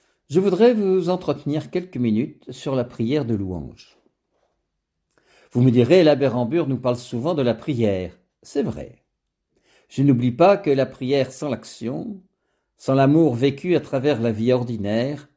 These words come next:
c'est une trahison. Mais je n'oublie pas non plus que l'action sans la prière, c'est vivre sans Dieu, vivre à son compte, c'est le péché d'origine.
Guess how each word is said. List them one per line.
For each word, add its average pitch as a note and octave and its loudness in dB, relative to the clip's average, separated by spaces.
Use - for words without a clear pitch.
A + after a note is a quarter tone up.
c'est - -10
une A#2+ 0
trahison. A#2 0
Mais D#3+ 0
je G3+ 6
n'oublie A#3 4
pas A#3 4
non D#3 2
plus A3 -4
que - 0
l'action D3+ -4
sans - -8
la G#2+ -2
prière, B2+ -4
c'est - -2
vivre G#2+ -2
sans G#2 -6
Dieu, F#2+ -6
vivre A#2+ 2
à G#2+ 2
son G2+ -8
compte, F2+ -10
c'est - 0
le A#2 4
péché A2 -6
d'origine. B2 -6